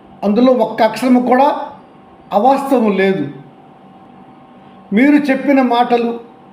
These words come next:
ఆ శ్రీకృష్ణ పరమాత్మ చెప్పిన మాటలు అమలు చేస్తేనే నేను పుణ్యాత్ముడిని, ధర్మాత్ముడిని అవుతాను, లేకుంటే కాను.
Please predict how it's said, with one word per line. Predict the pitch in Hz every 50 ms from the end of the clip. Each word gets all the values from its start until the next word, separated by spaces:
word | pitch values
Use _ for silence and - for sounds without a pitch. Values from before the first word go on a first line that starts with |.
| - - - 185
ఆ | 202 233 277 - - -
శ్రీకృష్ణ | - 247 269 269 262 - - - 277
పరమాత్మ | 254 - 214 214 220 226 240 247 269 277 269 262
చెప్పిన | 262 - 247 240 247 214 220 208
మాటలు | 202 190 190 202 196 196 220 226 233 233 233 - - - - - - - -
అమలు | 175 196 214 254 277
చేస్తేనే | 269 269 254 254 247 247 247 254 233 240 277 285
నేను | 277 240 240 233 233 220 196 - - - - - - - - - 262
పుణ్యాత్ముడిని, | 285 285 294 302 285 285 277 277 233 254 240 247 240 247 262 277 277 269 196 170 170
ధర్మాత్ముడిని | 202 202 220 226 226 226 220 214 208 208 208 208 208 214 240 247
అవుతాను, | 220 185 185 180 - 202 185 175 165 147 135 147 - - - - - - - - - - - 160
లేకుంటే | 156 175 190 190 208 208 214 208 208 220 220 220 220 220 - -
కాను. | 156 156 156 170 165 139 - -